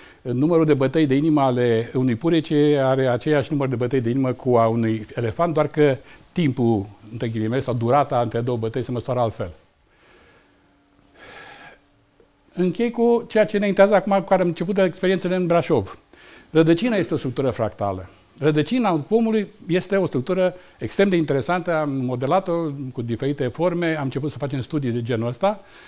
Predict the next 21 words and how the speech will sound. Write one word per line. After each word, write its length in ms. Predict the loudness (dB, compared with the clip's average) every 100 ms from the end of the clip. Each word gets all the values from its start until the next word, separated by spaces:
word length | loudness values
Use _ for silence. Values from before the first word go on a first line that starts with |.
| -20 _
și 160 | -10 -4
ne 140 | -4
punem 260 | -2 -4 -4
problema, 600 | -4 -2 -2 -2 -4 -4 -8 -8 -14 -18 -8
mai 260 | 0 4
ales 180 | 4 2
că 120 | 2
este, 380 | 0 4 4 4 0
sunt 180 | 0 -2
experiențe 440 | 0 2 2 2
foarte 260 | 0 2 2
interesante 500 | 0 0 0 0 0
în 140 | 0
care, 440 | 2 2 2 -2 -6 -20 -20 _ -10
pur 160 | -6
și 120 | -6 -6
simplu, 600 | -4 -2 2 4 2 -2 -14 -20 -20 -20 -20 -20 -10 -8 -6
le 200 | -4 -2
regăsiți 500 | -2 -2 -2 -4 -4
în 340 | -2 0 -2 -2
Avatar, 600 | -2 0 2 2 2